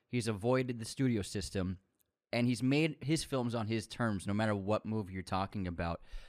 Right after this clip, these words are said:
And we learned a lot about, I mean, especially Sin City, he, uh, they were telling us that he just made this pitch to Frank Miller. He shot the first scene on his own with Josh Hartnett and the actress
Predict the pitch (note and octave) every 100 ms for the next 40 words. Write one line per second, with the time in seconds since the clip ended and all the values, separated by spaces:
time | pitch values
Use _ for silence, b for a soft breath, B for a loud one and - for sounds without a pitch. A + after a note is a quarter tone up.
0 | B G#2 G#2 A#2+ D3 C3+ A2 A2+ G#2+ G#2
1 | G2+ A2+ A2 - B2+ - A#2+ - A#2 -
2 | D#3 D3 B2 B2 - _ _ - - F#2
3 | G2 B2+ B2 C3+ B2 A#2 - A2+ A#2 A#2+
4 | A2 B2 B2 B2+ A#2+ A2+ - - F3+ -
5 | - C#3 - B2+ G#2+ A#2+ C#3+ C#3 - b
6 | b b A#2+ - C3 B2+ A#2+ A#2 G#2 C3+
7 | B2+ - C3 C3 B2+ A2 A#2 F2+ - A2
8 | A#2+ C3 b b b A2+ - - - A2+
9 | A2 A2 - G#2+ G#2+ - G#2+ G#2 F#2+ A2
10 | - A2 G#2